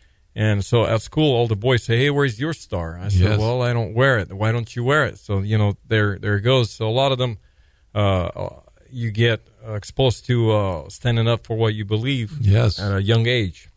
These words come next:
Speaker 2: Wow.
Speaker 1: Yeah.
Speaker 2: And, you know, that, that's gotta be tough on a kid, because I know adults that can't stand up,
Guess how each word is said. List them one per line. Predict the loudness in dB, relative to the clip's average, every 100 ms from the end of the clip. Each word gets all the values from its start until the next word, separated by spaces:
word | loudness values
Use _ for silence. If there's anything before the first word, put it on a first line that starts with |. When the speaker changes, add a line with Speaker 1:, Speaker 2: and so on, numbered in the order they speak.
| 0
Speaker 2:
Wow. | 2 4 4 2 -2 -8 -14 -12
Speaker 1:
Yeah. | -8 -8 -8 -14 -12 2
Speaker 2:
And, | 4
you | 6
know, | 6
that, | 4 0 -2
that's | -2 0
gotta | 0 2
be | 0
tough | 2 0 2 0
on | 0
a |
kid, | 0 2 2 2 0 -2
because | 0 2
I | 2
know | 2 2
adults | 2 0 0 -2
that | -8
can't | -2 0 0 -6
stand | 0 2 2 0
up, | -4